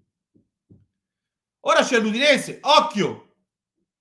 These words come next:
occhio, perché questi sono aggressivi, corrono, vanno uno contro uno,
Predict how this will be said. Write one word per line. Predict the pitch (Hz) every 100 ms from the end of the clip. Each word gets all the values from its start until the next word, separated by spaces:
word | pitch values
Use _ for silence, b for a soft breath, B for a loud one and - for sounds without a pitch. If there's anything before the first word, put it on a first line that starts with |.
| _ _
occhio, | - 247 247 254 254 254 - _ _
perché | 180 165 190
questi | 240 220
sono | 202 208
aggressivi, | 196 190 180 254 240 220 214
corrono, | - 240 226 226 226 220 - _ _
vanno | 185 196 214
uno | 220 208
contro | 208 170 202 220
uno, | 247 214 208 196 -